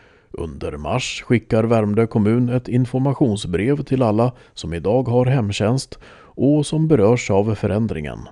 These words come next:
Där presenteras både utförarna och hur valet går till.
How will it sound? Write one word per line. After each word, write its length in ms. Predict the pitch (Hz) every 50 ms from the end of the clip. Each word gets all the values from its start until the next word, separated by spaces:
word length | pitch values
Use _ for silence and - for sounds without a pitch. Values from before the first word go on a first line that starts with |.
| _ _ _ _ - - - - _ _ _ -
Där 240 | - - 71 76 -
presenteras 760 | - - 110 107 - 131 120 104 113 104 113 120 120 113 120
både 320 | 117 110 95 90 92 104
utförarna 680 | 123 123 104 - - - 92 92 107 117 127 135 139 147 - _
och 240 | - - 139 139 -
hur 160 | - 117 123
valet 480 | 120 104 101 101 104 113 117 113 - -
går 160 | - 151 147
till. 340 | - 110 76 62 60 -